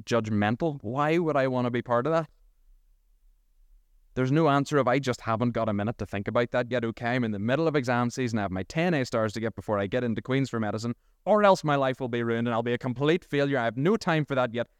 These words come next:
Let me focus now. Whenever I've ticked all these boxes, then I'll think about it." Those aren't options.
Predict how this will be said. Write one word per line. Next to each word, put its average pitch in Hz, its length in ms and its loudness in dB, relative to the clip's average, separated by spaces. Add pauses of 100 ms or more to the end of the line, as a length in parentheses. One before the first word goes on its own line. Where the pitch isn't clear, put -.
Let 190 220 4
me 220 100 4
focus 151 380 0
now. 127 260 0
Whenever 139 380 2
I've 120 180 -2
ticked - 260 -2
all 156 160 4
these 131 140 -2
boxes, 131 460 0 (260)
then 131 300 0
I'll 127 80 2
think 95 240 -4
about 92 220 -2
it." - 200 -14 (2750)
Those 147 160 4
aren't 143 160 6
options. 98 500 -2